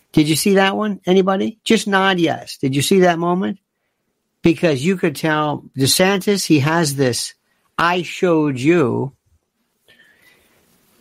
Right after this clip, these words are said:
This is, this was the, did, let me ask you something. Did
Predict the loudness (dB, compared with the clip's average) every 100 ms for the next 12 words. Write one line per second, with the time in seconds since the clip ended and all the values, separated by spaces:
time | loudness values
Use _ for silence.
0 | _ _ _ _ _ _ _ _ -20 _
1 | -20 -20 -20 -20 -8 2 4 4 4 0
2 | 0 0 0 0 -2 0 2 0 2 0
3 | -2 -18 _ 0 0 2 2 4 4 2
4 | 0 0 -2 -6 0 0 0